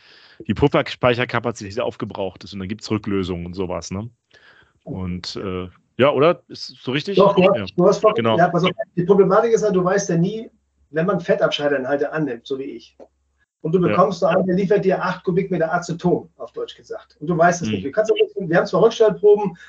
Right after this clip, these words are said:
Speaker 2: oder irgendwas anderes und der lief-, befördert das jetzt da rein. Wir machen Rückstellproben, die werden sowieso genommen. Und die Faultürme beginnen auf einmal an zu spucken. Dann musst du natürlich auch wissen,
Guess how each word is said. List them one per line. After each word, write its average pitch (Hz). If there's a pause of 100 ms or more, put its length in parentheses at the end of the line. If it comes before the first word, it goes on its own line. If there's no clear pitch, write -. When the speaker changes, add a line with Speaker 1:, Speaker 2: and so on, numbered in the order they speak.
(160)
Speaker 2:
oder 185
irgendwas 226
anderes 165
und 131
der 156
lief-, 190
befördert 208
das 196
jetzt 175
da 156
rein. 185
Wir 156
machen 214
Rückstellproben, 196
die 160
werden 156
sowieso 151
genommen. 180 (420)
Und 185
die 190
Faultürme 214
beginnen 190
auf 170
einmal 180
an 185
zu 175
spucken. - (100)
Dann 147
musst 196
du 247
natürlich 214
auch 175
wissen, 202